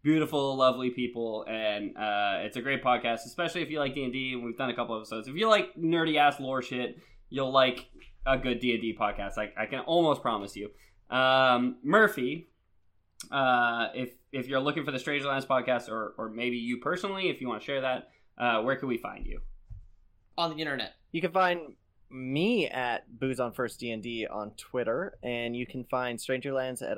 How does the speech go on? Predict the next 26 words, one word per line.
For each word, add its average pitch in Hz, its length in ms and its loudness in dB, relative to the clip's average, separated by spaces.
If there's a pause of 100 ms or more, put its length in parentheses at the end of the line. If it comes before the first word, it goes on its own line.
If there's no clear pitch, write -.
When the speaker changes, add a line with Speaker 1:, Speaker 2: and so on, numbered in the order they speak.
Speaker 3:
either, 117 460 -2 (200)
uh, 113 260 0 (140)
the 123 120 0
strangerlands 120 760 -4
dot 107 220 -4
com 151 440 -8
or 113 380 -4
go 113 300 -2
to, 113 600 -6
uh, 107 240 -2
Strangerlands 117 1000 -4
on 101 220 -10 (120)
Twitter. 156 280 -6 (560)
Um, 107 560 -4 (260)
and 110 540 -6
if 107 120 -8
you 113 80 -6
wanna 117 360 -2
talk 117 340 -4
to 131 160 -4
us, 156 160 -4
we 117 80 -8
have 113 160 -2
a 104 60 -10
Discord, 127 500 -8
so 120 340 -10